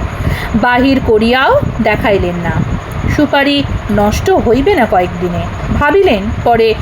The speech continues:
অবসর মতো দিবেন। জগদ্ধাত্রী পূজা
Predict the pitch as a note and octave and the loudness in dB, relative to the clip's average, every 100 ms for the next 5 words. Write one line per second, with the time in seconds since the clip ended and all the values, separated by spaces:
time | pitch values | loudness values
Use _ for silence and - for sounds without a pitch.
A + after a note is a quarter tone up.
0 | D3+ - - A3 A3 A#3+ D4+ C#4+ C#4 C4+ | -4 -4 -2 0 0 2 0 2 2 2
1 | B3 B3+ D4+ G#4 - - - - - - | 2 2 0 -2 -6 -6 -8 -6 -4 -6
2 | - - C4 - - F#4+ F#4 B3 - C4 | -6 -2 -2 -2 -2 0 0 -2 -2 2
3 | C#4+ C#4+ C#4+ C#4 - B3+ C#4+ D#4 | 4 4 2 0 0 0 2 2